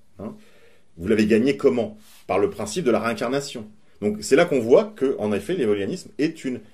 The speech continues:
est un voile à peine, euh, opaque de l'hindouisme, d'un hindouisme d'Occident.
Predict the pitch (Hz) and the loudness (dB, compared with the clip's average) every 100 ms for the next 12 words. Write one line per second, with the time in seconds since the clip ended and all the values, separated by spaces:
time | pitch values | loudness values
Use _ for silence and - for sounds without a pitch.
0 | - - - 107 107 95 104 143 156 101 | -20 -20 -14 -6 -4 -4 0 2 2 2
1 | 127 - 147 131 95 82 - - - - | -2 2 4 4 0 -6 -12 -20 -20 -10
2 | 82 73 65 - - - - - _ 117 | -8 -8 -8 -12 -16 -20 -20 -20 _ -2
3 | 107 131 202 - - - - - - - | 0 0 0 -4 -20 -20 -20 -20 -20 -20
4 | - - 92 95 147 123 104 127 175 104 | -20 -20 0 6 6 4 0 -4 -4 -8
5 | 85 - 82 101 104 104 - 110 104 - | -10 -12 -4 0 0 0 -4 -6 -8 -8
6 | 85 | -12